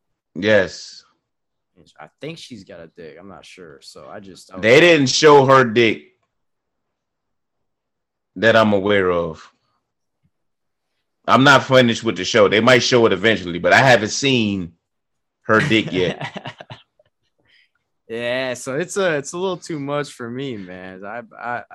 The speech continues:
Speaker 2: we'll see if I get back into it, but I, uh, I haven't really been watching too much T V recently, to be honest.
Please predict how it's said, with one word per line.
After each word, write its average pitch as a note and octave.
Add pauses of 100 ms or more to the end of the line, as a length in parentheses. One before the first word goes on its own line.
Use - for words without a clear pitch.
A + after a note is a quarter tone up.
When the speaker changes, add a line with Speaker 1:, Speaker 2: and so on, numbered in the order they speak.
(140)
Speaker 2:
we'll D3+
see D3+
if -
I A2+
get F#2
back D#2
into E2+
it, D#2
but D#2 (960)
I, F#2+
uh, F2 (1300)
I -
haven't B2
really C#3
been B2
watching A#2
too D#3+
much A2
T G#2+
V G2+
recently, F2 (120)
to -
be F2+
honest. F2+